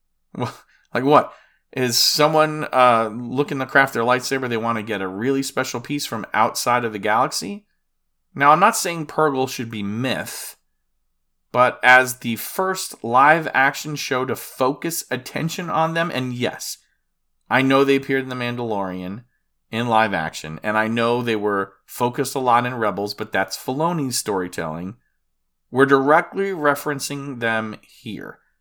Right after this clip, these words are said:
We're using them as a main plot point for intergalactic travel,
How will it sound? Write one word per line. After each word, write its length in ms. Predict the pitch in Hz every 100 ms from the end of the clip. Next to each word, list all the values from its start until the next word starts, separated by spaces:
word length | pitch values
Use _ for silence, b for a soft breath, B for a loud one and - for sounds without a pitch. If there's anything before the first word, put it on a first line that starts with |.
| _ -
We're 160 | 120
using 580 | 127 131 175 196 156 110
them 400 | 87 85 85 87 _ _ _ _ _ _ -
as 160 | 113
a 60 | 113
main 480 | 117 131 151 165 156
plot 340 | - 139 -
point 300 | - 101 -
for 160 | 110 -
intergalactic 760 | 113 - 120 113 107 101 101
travel, 520 | - 117 101 87 87